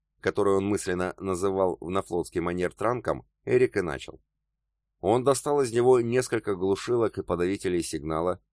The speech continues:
и, настроив их так, чтобы сходу никому их было не взломать, расставил в комнате, которую, вероятно, следовало считать кабинетом. Во всяком случае, в ней стояли удобный письменный стол и кресло,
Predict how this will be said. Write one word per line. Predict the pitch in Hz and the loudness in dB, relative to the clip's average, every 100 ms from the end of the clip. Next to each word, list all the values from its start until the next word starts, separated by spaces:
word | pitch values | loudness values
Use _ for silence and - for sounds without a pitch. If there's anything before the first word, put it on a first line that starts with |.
| _ _ _ - | _ _ _ -4
и, | 101 | 0
настроив | 123 - 160 151 127 | 0 0 2 2 2
их | 127 - | -2 -2
так, | 123 110 - _ | 0 0 -2 _
чтобы | - - 101 107 | -8 -4 0 0
сходу | - - 123 107 107 - | -2 2 2 4 0 0
никому | 104 - 110 110 110 | -6 -2 -2 0 0
их | 87 | 0
было | 85 104 95 | 0 0 0
не | 92 | -2
взломать, | 82 87 113 113 _ _ _ _ _ | -2 -2 -2 -4 _ _ _ _ _
расставил | - 117 - 160 151 117 | 0 0 2 4 4 0
в | - | 0
комнате, | 95 82 78 - 67 - _ - | 0 0 -4 -6 -10 -10 _ -8
которую, | 98 113 104 101 | 0 2 4 4
вероятно, | 92 98 135 - 123 | 4 2 2 0 -6
следовало | - 113 107 107 107 | -2 -2 0 0 0
считать | - 95 76 67 | -2 -4 -4 -4
кабинетом. | 76 82 82 65 55 - _ _ _ _ _ _ - | -2 -2 -2 -6 -12 -16 _ _ _ _ _ _ -2
Во | 80 | -2
всяком | - 82 85 | 0 -2 -2
случае, | 82 120 - 117 113 - _ - | -2 -4 0 0 0 -4 _ -6
в | 78 | -2
ней | 107 151 | 0 0
стояли | - 139 135 135 - | 0 2 4 4 2
удобный | 113 95 120 104 101 98 | -4 4 4 4 0 -2
письменный | 104 98 92 87 82 | -4 -4 -2 -2 -2
стол | - 117 120 | -2 0 2
и | - 123 | 0 -10
кресло, | - 110 95 76 78 76 | -4 0 0 0 -2 -4